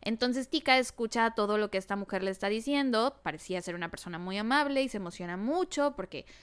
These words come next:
aunque te digo, su situación ya había mejorado, pues ella decía, "Toda la ayuda que podamos recibir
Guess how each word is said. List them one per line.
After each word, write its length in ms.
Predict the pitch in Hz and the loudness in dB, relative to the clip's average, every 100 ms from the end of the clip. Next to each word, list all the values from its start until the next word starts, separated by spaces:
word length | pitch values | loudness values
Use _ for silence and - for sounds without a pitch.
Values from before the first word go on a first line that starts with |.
| - - - | -20 -14 0
aunque 320 | 226 226 208 | 2 2 -2
te 180 | - 226 | -2 -2
digo, 180 | 277 196 | 2 2
su 120 | 196 | 0
situación 480 | - 180 180 190 190 | -4 -2 -2 -2 0
ya 100 | 196 | 0
había 160 | 196 | 0
mejorado, 520 | 202 202 269 254 247 240 | -2 0 6 6 6 0
pues 140 | 175 | -6
ella 160 | 175 180 | -4 -2
decía, 560 | 185 180 180 180 151 - - - - | -4 -4 -2 -2 -4 -10 -20 -20 -8
"Toda 260 | 196 190 185 | 0 2 4
la 100 | 214 | 2
ayuda 280 | 180 180 180 | 0 -4 -4
que 100 | 190 | -6
podamos 440 | 147 143 156 180 | -6 -6 -6 -6
recibir 580 | 185 220 247 240 226 | -4 -2 0 0 0